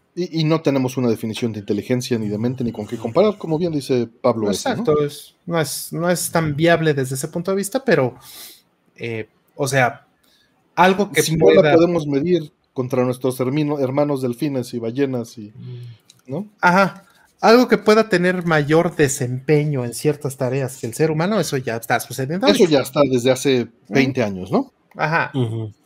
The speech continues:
Speaker 2: Entonces, pero así que digas, "Ah, es que este sueño, este sueño romántico de que vamos a tener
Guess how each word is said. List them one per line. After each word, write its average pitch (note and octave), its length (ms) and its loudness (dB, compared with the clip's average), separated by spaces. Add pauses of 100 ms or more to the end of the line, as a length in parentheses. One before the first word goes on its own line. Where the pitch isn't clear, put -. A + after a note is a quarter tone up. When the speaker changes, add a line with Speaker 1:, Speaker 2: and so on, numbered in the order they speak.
(140)
Speaker 2:
Entonces, C3+ 540 -4
pero B2 260 -2
así A#2+ 220 -8
que C3+ 160 -8
digas, B2+ 300 -8
"Ah, F3+ 300 0
es D#3 160 -4
que D3+ 280 -2
este C#3 220 -4
sueño, C#3+ 480 -2
este C3 380 -2
sueño C#3+ 260 -4
romántico C3 600 -4
de A#2 120 -8
que A#2+ 100 -10
vamos B2+ 300 -8
a C3+ 80 -10
tener B2 400 -6